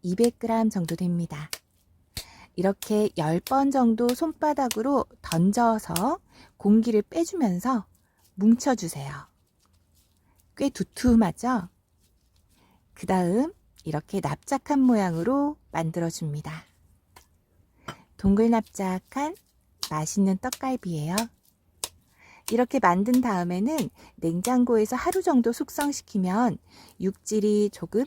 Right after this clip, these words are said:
단단해져서 더 쉽게 구울 수 있습니다. 자, 이제 떡갈비 구워볼게요. 기름 안 넣을 거예요.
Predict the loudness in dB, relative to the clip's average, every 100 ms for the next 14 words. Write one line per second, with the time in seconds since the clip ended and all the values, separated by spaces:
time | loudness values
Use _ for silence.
0 | -4 -6 -2 0 0 0 -2 -2 0 0
1 | _ _ _ -8 -4 -2 -4 -4 -6 -4
2 | -2 -2 -2 -2 -2 -2 -4 -2 -4 -8
3 | -10 -14 _ _ _ _ _ _ _ _
4 | _ _ _ _ _ _ _ _ -20 -20
5 | -18 -16 -14 -12 -12 -12 -12 -12 -12 -12
6 | -14 -14 -12 -12 -4 2 2 2 0 -2
7 | 0 0 0 -2 -2 0 2 0 0 -4
8 | 0 0 -2 -4 -12 -12 -12 -14 -14 -12
9 | -6 0 2 4 2 -2 -2 2 2 2
10 | -2 -2 0 0 -2